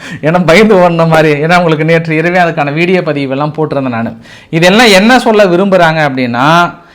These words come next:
இனியும் நம்ம ஒரு கணமும் யோசனை, யோசிக்கவே கூடாது. நம்மளுக்கு இஸ்லாமாபாத் வந்து நம்ம டார்கெட் இல்லைன்னா கூட எல்லை பகுதியை வந்து ஒரு நூறு மீட்டர் ஜோன் வந்து நம்ம, நம்ம கையில கொண்டு வரணும்.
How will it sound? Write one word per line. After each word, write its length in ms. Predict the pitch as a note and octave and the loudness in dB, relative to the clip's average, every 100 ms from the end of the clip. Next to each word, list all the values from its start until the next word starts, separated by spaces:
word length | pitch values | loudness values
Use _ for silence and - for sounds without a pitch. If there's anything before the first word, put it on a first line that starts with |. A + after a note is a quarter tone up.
| _ _ | _ _
இனியும் 400 | D3 G3+ A3 A3 | 0 2 4 4
நம்ம 300 | G#3 F#3+ E3+ | 2 2 2
ஒரு 200 | F3 G3 | 4 2
கணமும் 340 | F#3 F#3 F#3+ | 2 0 0
யோசனை, 420 | E3+ E3+ F3+ D3+ | -2 -2 -2 -2
யோசிக்கவே 760 | C#3 B2+ C#3 E3+ F3+ D#3+ E3+ E3+ | -2 -2 -2 -2 -4 -6 -2 -2
கூடாது. 440 | E3 D3 C3+ B2+ - - | 0 0 0 -4 -10 -16
நம்மளுக்கு 400 | C3+ C3+ B2+ C#3 | -12 -10 -6 -6
இஸ்லாமாபாத் 640 | C3+ F#3 F3+ F3+ E3 D3+ D3 | -4 -4 0 0 0 -2 -2
வந்து 320 | D3 E3+ F3 | -4 -2 -2
நம்ம 180 | D#3 C#3+ | -2 -2
டார்கெட் 400 | C#3 D3 D#3+ D3+ | -2 0 -2 -2
இல்லைன்னா 340 | C#3 C#3 C#3 B2+ | -4 -4 -4 -4
கூட 260 | B2+ A2+ - _ _ _ _ _ _ | -4 -6 -12 _ _ _ _ _ _
எல்லை 400 | C3 E3 G#3 A3+ | -2 2 4 2
பகுதியை 380 | A3 F3+ F3 D#3+ | 2 0 0 0
வந்து 360 | C#3 D3+ F#3+ E3+ | -2 -2 -2 -2
ஒரு 160 | C#3 | -4
நூறு 340 | D3 F3+ A3+ A3 | -4 0 0 0
மீட்டர் 300 | F3 C#3+ C3+ | -2 -4 -6
ஜோன் 260 | D3 E3 | -4 -4
வந்து 240 | C#3+ C#3+ F3+ | -4 -6 -6
நம்ம, 320 | D3+ C3+ B2 | -6 -6 -6
நம்ம 260 | C3 C3+ B2+ | -6 -4 -4
கையில 380 | D3+ D3 D3 | -4 -2 -2
கொண்டு 220 | C#3+ D3 C#3+ | -2 -6 -6
வரணும். 380 | B2+ B2+ B2 | -6 -6 -8